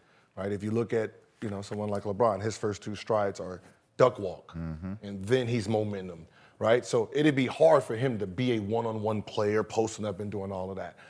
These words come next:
Speaker 1: Um, two, it's, it's security of being okay with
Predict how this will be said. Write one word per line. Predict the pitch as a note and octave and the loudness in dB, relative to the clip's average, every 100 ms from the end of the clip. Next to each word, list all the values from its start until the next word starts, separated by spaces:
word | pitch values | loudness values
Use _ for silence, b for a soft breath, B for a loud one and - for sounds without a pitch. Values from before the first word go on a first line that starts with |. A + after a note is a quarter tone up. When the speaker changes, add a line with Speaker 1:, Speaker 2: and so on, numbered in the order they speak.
| b b b | b b b
Speaker 1:
Um, | - C#3 B2 A2+ G#2 - | 4 6 6 2 -4 -12
two, | - G#3 D#3 A#2 - | 2 4 4 2 -2
it's, | C3+ A#2+ - - _ | -2 -2 -4 -16 _
it's | C3+ - | -2 -2
security | A2 - - E3+ D#3 A#2 G2+ G2 - | -6 -8 0 2 2 0 -4 -8 -4
of | A2+ G#2+ G2+ F2+ - _ _ _ - F#2+ | 0 0 0 -6 -16 _ _ _ -16 -2
being | B2 D3 C3+ | 2 4 4
okay | C3 C3 - C3 | 2 0 -2 0
with | A2+ G#2+ G2+ | 0 -2 -4